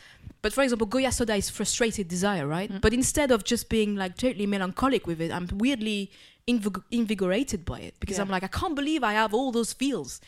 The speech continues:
Speaker 1: And it's
Speaker 2: Yeah.
Speaker 1: kind of like the voice is projecting
Speaker 2: And you're
Speaker 1: way
Speaker 2: not
Speaker 1: more.
Speaker 2: d-, how dare you?
Speaker 1: Huh? Ouais. <laughs> But, um, and that, that's the big shift also. Like, I think the first album was me,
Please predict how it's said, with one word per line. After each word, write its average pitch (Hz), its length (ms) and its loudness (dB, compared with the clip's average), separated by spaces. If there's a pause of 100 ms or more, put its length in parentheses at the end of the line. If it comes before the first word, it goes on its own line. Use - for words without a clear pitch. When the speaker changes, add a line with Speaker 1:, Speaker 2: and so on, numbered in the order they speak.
(240)
Speaker 1:
And 190 80 -6
it's 196 80 2
Speaker 2:
Yeah. 202 80 8
Speaker 1:
kind 285 120 8
of 220 100 6
like 208 160 4
the 214 80 8
voice 262 280 8
is 220 100 0
projecting 247 400 0
Speaker 2:
And 294 60 6
you're 370 120 6
Speaker 1:
way 392 100 4
Speaker 2:
not 202 120 6
Speaker 1:
more. 185 180 -2 (100)
Speaker 2:
d-, - 140 -2 (200)
how - 300 -8
dare 240 200 2
you? 147 160 -6 (460)
Speaker 1:
Huh? 214 300 8
Ouais. 233 180 8 (380)
<laughs> - 880 2
But, 214 280 2
um, 185 480 2 (100)
and 233 160 6
that, - 360 4
that's 247 200 0
the 247 100 -8
big 262 280 4
shift - 320 0
also. 185 200 -2
Like, 180 200 0
I 220 40 2
think 320 200 -2
the 220 80 4
first - 300 -2
album 254 240 4
was 190 180 0
me, 254 400 4